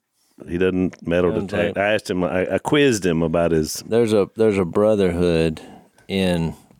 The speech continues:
Speaker 2: our world of people s-, named the same name. I think there is.
Speaker 1: Oh, yeah. I think, I think you're right.
Speaker 2: So when I meet a Jace, I'm like, "Hey, we gotta"
Speaker 1: What's funny, though, to me is our names, we all got, like,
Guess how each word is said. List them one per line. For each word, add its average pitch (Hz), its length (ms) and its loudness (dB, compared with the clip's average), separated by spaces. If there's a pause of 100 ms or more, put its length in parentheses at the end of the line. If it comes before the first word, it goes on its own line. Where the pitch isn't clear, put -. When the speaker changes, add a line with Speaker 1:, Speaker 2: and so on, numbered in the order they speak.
(1900)
Speaker 2:
our 92 180 0
world 87 500 0 (140)
of - 180 -12
people 85 460 -6
s-, - 200 -14 (160)
named 90 440 -4
the 82 100 -10
same 92 360 -6
name. 104 240 -6
I 76 120 -6
think 104 260 -16
there - 100 -12
is. 64 220 -10 (320)
Speaker 1:
Oh, - 80 -2
yeah. 92 180 -2 (240)
I 98 60 -8
think, 113 220 -8 (100)
I - 20 -8
think - 220 -6
you're 104 100 -6
right. 110 220 -2 (180)
Speaker 2:
So - 100 -10
when 95 120 -2
I 101 100 0
meet 110 240 0
a 87 80 0
Jace, 92 560 -2
I'm 98 180 -6
like, 90 220 -4
"Hey, 98 280 -6 (480)
we - 100 -10
gotta" 95 320 -4 (360)
Speaker 1:
What's 127 280 0
funny, 220 320 0
though, 104 340 2
to - 240 -8
me 156 300 2
is 104 180 2
our 101 140 0
names, 113 720 -2 (800)
we 110 200 0
all 160 220 0
got, 123 300 -2
like, 101 300 -2